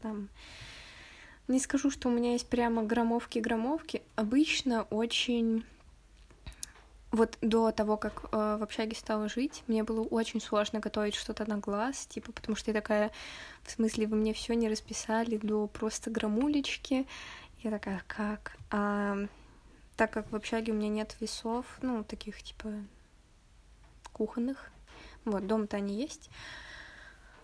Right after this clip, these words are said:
а, тут у меня таких весов нет, и, короче, пришлось научиться готовить на глаз. <laughs> З-, ну, выпечку почти не готовлю, поэтому в этом нет сильно большой проблемы.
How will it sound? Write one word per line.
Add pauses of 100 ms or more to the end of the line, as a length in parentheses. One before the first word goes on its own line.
(140)
а,
тут
у
меня
таких
весов
нет,
и,
короче,
пришлось
научиться
готовить
на
глаз. (280)
<laughs>
З-,
ну, (380)
выпечку
почти
не
готовлю,
поэтому
в
этом
нет
сильно
большой
проблемы.